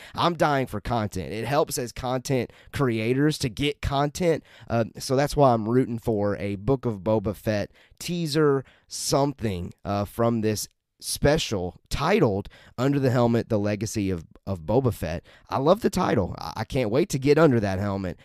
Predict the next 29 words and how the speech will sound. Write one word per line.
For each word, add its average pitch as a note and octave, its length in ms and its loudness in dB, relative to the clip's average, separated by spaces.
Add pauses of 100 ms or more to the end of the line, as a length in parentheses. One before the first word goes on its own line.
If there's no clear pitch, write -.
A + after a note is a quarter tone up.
(140)
and A2 140 -4
to G2 60 -8
figure A#2 280 4
out G#2+ 160 0
some G#2 180 -4
more A#2+ 240 2
about G#2+ 340 -2
Boba G2 280 -4
Fett F2+ 200 -6
in E2+ 180 -8
this E2+ 140 -8
special. B2 560 0 (300)
Uh, G2 160 -2 (140)
hopefully F#3 420 2
it's - 160 0
not B2+ 240 -2
necessarily A#2 480 -2
targeted A2 540 -2
toward G#2+ 360 -4 (220)
new B2 540 2 (340)
audience C3 480 2
members. D#3+ 560 -2 (300)
Uh, G2 180 -4
hopefully C3+ 380 2
it's - 180 -2
also B2 340 0
targeted A#2 460 2
toward A2 240 0
us A2 300 -6